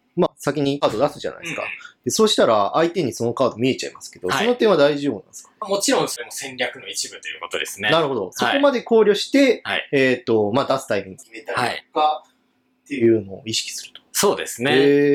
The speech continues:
Speaker 1: ー。
Speaker 2: まあ一応そのカードゲームってドローとか、
Speaker 1: はい。
Speaker 2: 俺のターン何々フェーズとかあると思うんですけども、
Speaker 1: はい。
Speaker 2: まあ一応そういうフローは存在してまして、
Speaker 1: はい。
Speaker 2: ただ自分のターンっていう概念がないので、
Speaker 1: はい。
Speaker 2: えっと、自分が最初ドロー、カードをドローしたら、
Speaker 1: はい。
Speaker 2: 相手もカードをドローすると。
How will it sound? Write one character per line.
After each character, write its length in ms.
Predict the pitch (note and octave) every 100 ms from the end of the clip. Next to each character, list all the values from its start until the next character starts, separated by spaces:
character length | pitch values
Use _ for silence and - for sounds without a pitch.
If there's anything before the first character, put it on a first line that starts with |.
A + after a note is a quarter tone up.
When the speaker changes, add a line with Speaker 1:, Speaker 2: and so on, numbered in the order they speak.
| C#3+ C#3
Speaker 1:
ー。 60 | -
Speaker 2:
ま 140 | G#3+
あ 60 | G3
一 280 | D3+ - A#3
応 160 | A#3 G3+
そ 120 | G#3+
の 380 | G3+ F#3+ F#3+ F3+
カ 140 | F#3
ー 20 |
ド 80 | G3
ゲ 120 | G3
ー 20 |
ム 80 | D#3
っ 40 | A#2
て 240 | G#2+ -
ド 100 | -
ロ 200 | C#3+ E3
ー 40 | D3
と 120 | G#2
か、 320 | A2 G#2 E2+
Speaker 1:
は 160 | C3+ A#2+
い。 20 |
Speaker 2:
俺 160 | G2 C#3+
の 140 | D3+
タ 100 | - D#3
ー 40 | C3+
ン 100 | B2
何 220 | C3 C#3+
々 140 | D3
フ 60 | D3+
ェ 40 |
ー 220 | C#3 D#3+ A#2+
ズ 120 | A2
と 120 | F#2+
か 180 | F#2+ G2
あ 40 |
る 100 | A#2+
と 100 | G#2+
思 160 | G2 G2+
う 20 |
ん 60 | E2+
で 80 |
す 80 | E2
け 100 | -
ど 100 | G2+
も、 60 | B2
Speaker 1:
は 100 | A#2+
い。 120 | F#2
Speaker 2:
ま 100 | -
あ 20 | G3+
一 160 | F3
応 60 | F#3
そ 100 | F3
う 40 |
い 20 | E3
う 20 |
フ 120 | F#3
ロ 180 | G3+ F3
ー 20 |
は 160 | G#2+ F2+
存 260 | A2 G2
在 200 | F#2 F2+
し 80 | -
て 100 | F#2+
ま 140 | F#2
し 120 | F2 -
て、 200 | C#3 -
Speaker 1:
は 140 | C#3+
い。 120 | F#2+ - _
Speaker 2:
た 140 | A#3+
だ 260 | G3 A#2+ -
自 120 | B2+
分 220 | E3+ G#3
の 100 | G#3
タ 120 | G3+ F#3+
ー 80 |
ン 20 | -
っ 20 |
て 80 | F#2+
い 40 |
う 20 |
概 220 | - G#2+
念 180 | A2 A2
が 120 | G2+
な 160 | A2 B2
い 100 | F#2+
の 120 | E2
で、 320 | - B2 D#2 -
Speaker 1:
は 140 | B2+ A2
い。 120 | - -
Speaker 2:
え 80 | A2+
っ 100 | -
と、 100 | G#2
自 180 | -
分 220 | D3 G#3+ G#3+
が 140 | G3+
最 160 | G3 F3
初 180 | - C3+
ド 140 | D#3
ロ 320 | F#3+ D#3 G2+
ー、 60 | -
カ 160 | D3 B2+
ー 80 |
ド 120 | A2 F#2+
を 60 |
ド 140 | G2 A#2
ロ 160 | C3+
ー 20 |
し 120 | A2 -
た 100 | A#2+
ら、 220 | D3+ G2+
Speaker 1:
は 100 | C3+
い。 20 |
Speaker 2:
相 120 | E3+ G#3+
手 60 |
も 60 | C#3+
カ 180 | - G2
ー 40 |
ド 80 | E2+
を 40 |
ド 100 | -
ロ 60 | D#2+
ー 20 |
す 140 | - E2
る 120 |
と。 100 | D#2+